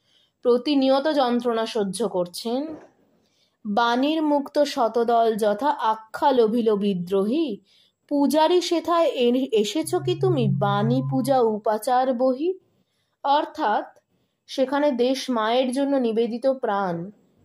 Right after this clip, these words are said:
যারা, বাণীর মুক্ত শতদল হলো দেশ মায়ের জন্য নিবেদিত প্রাণ যারা, তাদেরকে বলছে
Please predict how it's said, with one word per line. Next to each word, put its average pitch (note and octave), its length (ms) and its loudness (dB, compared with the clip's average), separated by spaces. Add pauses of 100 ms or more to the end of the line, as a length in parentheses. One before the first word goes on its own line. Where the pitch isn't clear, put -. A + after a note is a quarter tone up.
(160)
যারা, G3+ 520 0 (600)
বাণীর B3 500 0
মুক্ত C#4+ 420 -2
শতদল C4 680 0
হলো C#4 300 0
দেশ A#3+ 400 -2
মায়ের A3+ 380 0
জন্য B3 240 0
নিবেদিত A3 520 0
প্রাণ A3+ 520 -2
যারা, B3+ 240 0
তাদেরকে G3 520 -2
বলছে F3 500 -8